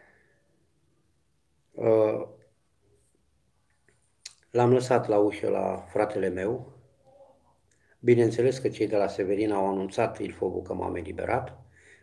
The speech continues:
Mulțumesc, Nicole, Nico, îți mulțumesc din suflet. Au aflat că m-am eliberat, au al-, anunțat. Și, uh, eu m-am dus la secția de poliție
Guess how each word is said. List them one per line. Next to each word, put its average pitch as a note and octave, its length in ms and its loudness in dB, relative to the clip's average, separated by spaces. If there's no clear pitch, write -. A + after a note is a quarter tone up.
Mulțumesc, A2+ 500 2
Nicole, A2 360 2
Nico, F#2+ 300 -2
îți G#2 100 0
mulțumesc G#2 440 -2
din F#2+ 140 -6
suflet. - 500 -14
Au G2+ 160 0
aflat G#2+ 260 -2
că - 100 -6
m-am G2 200 0
eliberat, F#2+ 540 -2
au G2+ 220 2
al-, G2+ 260 -2
anunțat. G2 680 -6
Și, E3+ 680 2
uh, C3 460 4
eu G3+ 160 8
m-am G3+ 160 8
dus F#3 160 2
la F#3 100 4
secția A#2+ 380 2
de A2 120 2
poliție A#2+ 680 -2